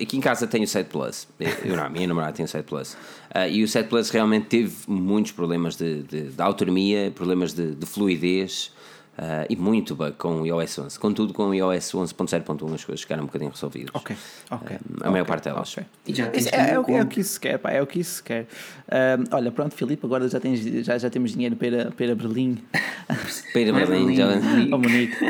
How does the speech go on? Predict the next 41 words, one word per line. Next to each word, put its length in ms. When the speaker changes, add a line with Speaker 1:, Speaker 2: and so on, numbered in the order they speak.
Speaker 1:
Não 80
é 140
Munique, 500
não 140
sei. 320
Não, 120
sabes 180
quanto 160
é 60
que 60
ficava 260
a 20
Speaker 2:
Quanto? 100
Speaker 1:
viagem? 260
A, 40
a 40
viagem 340
mais 180
barata, 400
a 40
minha, 180
a 60
viagem 360
mais 140
barata 380
saía, 400
Speaker 2:
Mas 220
Speaker 1:
ah, 80
Speaker 2:
tu 180
a 60
ires 300
daí 360
Speaker 1:
três, 160
Speaker 2:
ou 60
eu 140
a 40
ir 180
daqui? 160
Speaker 1:
quatro, 280
eh, 240
eu, 220